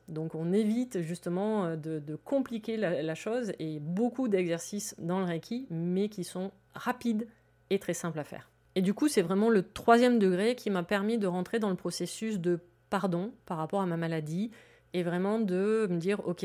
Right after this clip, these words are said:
c'est bon, j'ai fini tout ce processus, je le mets de côté, euh, et donc je remercie », puisque ça, ça a été vraiment l'étape ultime par rapport à ma maladie, de je remercie ma maladie parce que d'un certain côté,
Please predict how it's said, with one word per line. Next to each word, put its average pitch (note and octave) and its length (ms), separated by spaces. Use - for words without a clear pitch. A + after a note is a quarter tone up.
c'est F#3+ 180
bon, F#3 200
j'ai F3+ 120
fini F#3+ 280
tout G#3 120
ce F3+ 120
processus, F#3+ 880
je E3+ 140
le E3+ 100
mets F3+ 120
de F#3 60
côté, F#3 720
euh, D#3 640
et D#3+ 100
donc E3+ 220
je E3 160
remercie », G3+ 800
puisque - 200
ça, F#3 140
ça F3+ 120
a - 20
été D#3+ 160
vraiment E3+ 240
l'étape F3 360
ultime G#3+ 460
par F3+ 120
rapport E3+ 200
à F#3 60
ma E3+ 80
maladie, D#3+ 420
de F#3 180
je D3+ 160
remercie G3+ 520
ma G3 100
maladie E3 380
parce E3+ 180
que - 100
d'un E3 240
certain F3 320
côté, G#3 360